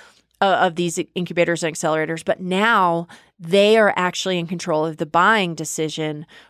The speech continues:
which means they have a different level of investment than just a strategic partner. So this is super exciting, and we're just starting to dig into the edges of this. So, so the crazy part about this is <laughs> when we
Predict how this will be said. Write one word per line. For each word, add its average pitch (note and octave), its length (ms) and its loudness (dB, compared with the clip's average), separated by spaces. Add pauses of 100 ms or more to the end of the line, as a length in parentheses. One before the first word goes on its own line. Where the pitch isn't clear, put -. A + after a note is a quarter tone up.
which F3+ 300 0
means E3+ 540 -2 (200)
they F3 180 2
have F3+ 180 -2
a E3 60 2
different E3 300 -4
level D#3+ 200 2
of D3+ 80 0
investment D#3 480 -2
than D#3 120 -6
just D#3 200 -10
a D3+ 60 -8
strategic - 500 -8
partner. - 520 -4 (460)
So G3 380 2
this A#3+ 240 0
is C4+ 100 -2
super D4 580 0
exciting, F3+ 680 0
and F#3+ 140 -4
we're F#3+ 120 -2
just C4+ 380 0
starting B3+ 320 0
to G3+ 60 0
dig F#3+ 180 -2
into F#3+ 160 -6
the F3+ 140 0
edges D#3 240 -2
of C#3 60 -14
this. B2 180 -6
So, F#3 240 2
so - 200 0
the F#3+ 100 2
crazy D#4+ 380 0
part B3 200 0
about G3 240 0
this F3+ 180 -8
is E3+ 400 2 (100)
<laughs> - 1800 -8
when A3 200 0
we A#3 180 -2